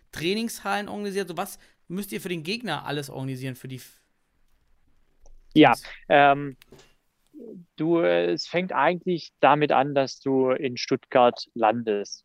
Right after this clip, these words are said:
Speaker 2: Also wenn es davor natürlich schon, äh, zum Beispiel jetzt haben wir mit der türkischen Mannschaft die Situation gehabt, dass sie zum Beispiel Unterstützung gebraucht haben mit dem Visum. Ähm, da sind wir auch gerade immer noch mit dem,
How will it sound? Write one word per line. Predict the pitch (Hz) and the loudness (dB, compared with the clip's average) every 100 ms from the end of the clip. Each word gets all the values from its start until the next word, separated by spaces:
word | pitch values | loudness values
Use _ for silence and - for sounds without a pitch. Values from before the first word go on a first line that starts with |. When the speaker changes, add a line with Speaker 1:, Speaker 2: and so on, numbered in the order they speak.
| _ | _
Speaker 2:
Also | - 117 123 139 | -8 -2 2 2
wenn | 135 135 139 | 2 4 4
es | 147 - | 4 4
davor | 139 - 165 | 2 6 6
natürlich | 170 165 165 160 | 6 4 4 4
schon, | - 156 160 | 4 0 0
äh, | 160 139 151 139 135 _ | -2 2 2 2 0 _
zum | 135 123 | -6 -2
Beispiel | 123 - 131 | -2 0 2
jetzt | 127 - - | 2 0 -4
haben | 120 123 | -2 4
wir | 123 | 2
mit | 120 120 - - _ | 2 -4 -8 -18 _
der | 131 123 127 - | 2 2 2 0
türkischen | - 170 185 185 - 160 | 6 8 8 4 0 2
Mannschaft | 156 160 - 147 - _ _ - - _ - | 2 2 2 2 2 _ _ -20 -20 _ -10
die | |
Situation | 127 135 135 139 - 139 135 | -8 -2 6 6 6 2 4
gehabt, | 127 127 - | 2 2 0
dass | 120 | -4
sie | - | -6
zum | - | -2
Beispiel | 117 113 - 120 120 139 | -2 0 0 2 2 0
Unterstützung | 131 123 - - 139 | -2 -4 -4 -4 -2
gebraucht | 131 - 131 - | -2 4 4 4
haben | 131 123 127 120 120 | 2 2 0 -12 -6
mit | 123 - - | -8 -8 -2
dem | 120 120 | 0 4
Visum. | 156 214 214 - 220 214 _ - - _ _ | 6 6 4 6 6 6 _ -20 -20 _ _
Ähm, | 123 123 123 123 123 123 _ _ _ | 4 6 6 4 0 -6 _ _ _
da | - 123 131 | 2 4 4
sind | - 131 | -2 -2
wir | 127 - | 0 2
auch | 123 - | 0 -2
gerade | - 117 131 | -6 -4 -2
immer | 123 - 160 | 0 0 -2
noch | 165 160 - | 0 -2 -2
mit | 143 - | -8 -6
dem, | 127 | -6